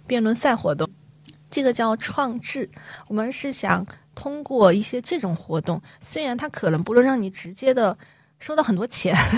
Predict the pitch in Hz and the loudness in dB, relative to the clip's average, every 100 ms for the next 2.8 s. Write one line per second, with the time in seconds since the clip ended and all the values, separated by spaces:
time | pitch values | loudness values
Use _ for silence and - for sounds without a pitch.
0 | - 339 392 381 - - 554 - 320 262 | 6 8 8 4 2 0 0 4 6 8
1 | 240 214 214 294 269 254 202 202 202 190 | 6 2 -2 4 4 4 0 -2 -6 -8
2 | 208 262 262 269 277 233 254 247 | 0 2 2 -4 -10 -6 -2 -2